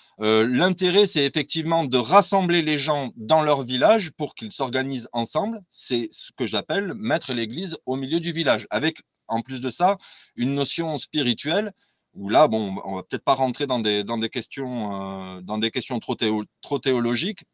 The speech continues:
mais, euh, je suis tout à fait d'accord avec ce, ce, ce message, qui est plus éclairant qu'il en a l'air encore.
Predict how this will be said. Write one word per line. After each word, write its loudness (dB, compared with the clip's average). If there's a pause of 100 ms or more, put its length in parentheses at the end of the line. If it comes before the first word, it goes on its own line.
mais, -4
euh, -2
je -6
suis -12
tout -10
à 0
fait -4
d'accord 0
avec -2
ce, -4
ce, -8
ce -8
message, -6
qui -8
est -4
plus -2
éclairant 2
qu'il -6
en -2
a 2
l'air 0
encore. -8